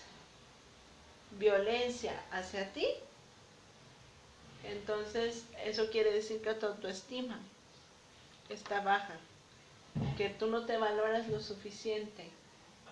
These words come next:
¿Y quién te dijo que para ser, eh, es que, es que si lo dejo, me va, me va,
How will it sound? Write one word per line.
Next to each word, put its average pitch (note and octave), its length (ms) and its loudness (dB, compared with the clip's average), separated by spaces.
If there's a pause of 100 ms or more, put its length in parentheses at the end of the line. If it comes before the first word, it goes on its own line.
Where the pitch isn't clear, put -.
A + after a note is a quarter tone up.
(160)
¿Y A3 80 -10 (100)
quién C4 260 -2
te C#4 180 6
dijo B3 640 0
que G#3+ 100 -2
para F#3 340 -2
ser, A3+ 360 0
eh, - 300 -8 (100)
es C4+ 200 -2
que, D4+ 380 -2 (460)
es C4 160 -2
que E4+ 160 -6
si E4 180 -4
lo C4 180 4
dejo, D4+ 520 2 (380)
me A3+ 260 0
va, B3 420 2
me A3+ 120 -2
va, B3 500 -2